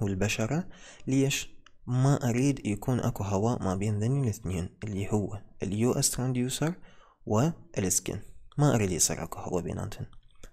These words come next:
ليش؟ لأنه إذا نوجد هواء، شي يصير؟ راح ينتقل الصوت من يو اس transducer إلى الهواء، ومن ثم إلى السكن. والهواء، الفرق ما بين الزت، بين الهواء والسكن عالي. أوكي، فراح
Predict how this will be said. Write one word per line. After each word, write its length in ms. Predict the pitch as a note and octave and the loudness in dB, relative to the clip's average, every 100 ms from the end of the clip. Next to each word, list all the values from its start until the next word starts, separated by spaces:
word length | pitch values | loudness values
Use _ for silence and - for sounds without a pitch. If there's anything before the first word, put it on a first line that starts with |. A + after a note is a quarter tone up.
| - | -6
ليش؟ 440 | A#2 C3 B2 - - - - - - - - | 0 2 2 -4 -8 -14 -16 -14 -12 -14 -12
لأنه 380 | - A2+ A2+ A2 | -4 0 0 2
إذا 200 | A#2 A#2 | 2 2
نوجد 400 | A2 B2+ C#3 C#3 | 4 4 4 2
هواء، 240 | G#2+ B2 A#2 | 2 4 4
شي 160 | - | 4
يصير؟ 320 | B2 - G2+ | 4 4 4
راح 200 | G2+ - | 2 2
ينتقل 420 | C3 C#3+ B2 - F#2+ | 4 4 2 0 2
الصوت 520 | F#2+ - - F#2 - | 4 4 4 2 2
من 260 | A#2 G#2 | 4 4
يو 160 | G#2 C#3 | 6 6
اس 260 | A#2+ - - | 8 8 8
transducer 680 | A#2 A2 G#2+ G2 - F2+ G#2 A#2+ | 2 2 2 0 2 2 2 2
إلى 140 | A#2 | 4
الهواء، 500 | A2+ - G2+ G2+ G2+ - | 4 0 2 4 2 2
ومن 320 | G2+ C3 C#3+ | 4 4 4
ثم 260 | - D3 | 4 4
إلى 200 | D3+ G2 | 4 4
السكن. 440 | F2+ C#2 - - - - - _ - - - | 2 2 -2 -4 -6 -8 -18 _ -20 -18 -6
والهواء، 680 | - G#2+ F#2+ G2+ G2+ C3+ A#2+ A2+ | 2 4 6 6 6 6 2 0
الفرق 500 | G#2+ - B2+ B2 A2 | -2 0 2 2 0
ما 160 | F#2+ F#2+ | 2 2
بين 260 | G#2 A2 | 4 4
الزت، 680 | G2 G2+ - A2+ G#2+ - - - - | 4 2 6 6 4 0 -4 -8 -2
بين 260 | A2 G2+ | 2 2
الهواء 680 | F#2+ - G2 G#2 G#2+ E2+ - - - | 0 0 2 4 4 2 -4 -14 -4
والسكن 580 | - C3 C3 - - D3 D3+ | 2 6 6 6 4 0 -2
عالي. 420 | B2+ G2 F#2+ F#2 - - - - - - | 2 2 2 -2 -8 -16 -20 -20 -20 -8
أوكي، 180 | A2+ - | -2 0
فراح 340 | - G2+ - | 0 -2 -2